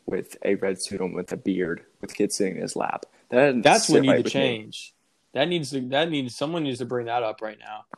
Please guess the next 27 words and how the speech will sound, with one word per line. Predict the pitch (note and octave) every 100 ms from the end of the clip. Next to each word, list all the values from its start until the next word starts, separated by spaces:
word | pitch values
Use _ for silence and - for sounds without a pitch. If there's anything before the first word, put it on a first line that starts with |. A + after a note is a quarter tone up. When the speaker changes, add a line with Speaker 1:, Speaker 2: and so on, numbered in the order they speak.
| _ -
Speaker 2:
There's | B2+
a | C3
Speaker 1:
Why? | B2
Speaker 2:
lot | C3+
of | C3 B2 - - _ _ -
good, | B2
Speaker 1:
Why | C3
are | C#3+
kids | -
Speaker 2:
you | C3+
know, | - C#3
Speaker 1:
sitting | B2
in |
Speaker 2:
sh- |
Speaker 1:
his | A2
lap? | A#2 G2 - - - _ _ - _ _ _ -
Why | - D3
does | E3+
Speaker 2:
Th-, |
Speaker 1:
he | C3+
have | B2
kids | D3
Speaker 2:
that's | F#3
Speaker 1:
sitting | B2 A2
in |
his | G#2 -
lap? | - -